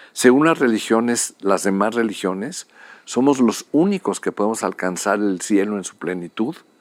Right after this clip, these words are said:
porque Dios nos dio una neocorteza cerebral que nos permite tener un nivel de conciencia superior. Tan es así que controlamos a todas las especies.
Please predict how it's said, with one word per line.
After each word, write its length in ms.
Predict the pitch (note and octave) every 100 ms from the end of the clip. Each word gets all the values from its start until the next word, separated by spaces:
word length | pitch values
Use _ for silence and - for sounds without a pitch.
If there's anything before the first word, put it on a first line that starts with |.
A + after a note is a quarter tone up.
| _ - - - - _
porque 280 | A2 G#2 A2+
Dios 240 | A2 B2+ C#3
nos 200 | C3+ A#2
dio 360 | A#2 B2 C3 -
una 240 | A2+ A#2+
neocorteza 880 | A#2 A#2+ A2 G2+ G2+ F#2+ - A2+ C3+
cerebral 640 | - G2 F2 E2+ E2+ C3 - _ _ _ - - _ -
que 120 | G#2+
nos 220 | A2 G2+
permite 500 | - G#2+ A#2+ B2+ B2
tener 300 | - G#2 G#2+
un 80 | A2
nivel 240 | G#2+ F#2+ F#2
de 100 | F#2
conciencia 520 | F#2+ F2 F#2 F2+ F#2+
superior. 480 | - - C#2 G#1 - - _ _ _ _ _ - - _
Tan 220 | A2+ A2+
es 140 | C#3 E3+
así 460 | - G2+ G2+ F#3+ - _ _ _
que 140 | - F#2
controlamos 600 | F#2+ F2+ F2 G#2 B2 G#2+
a 80 | -
todas 240 | G2 G#2+
las 180 | F2 -
especies. 720 | - G#2+ A2+ - - -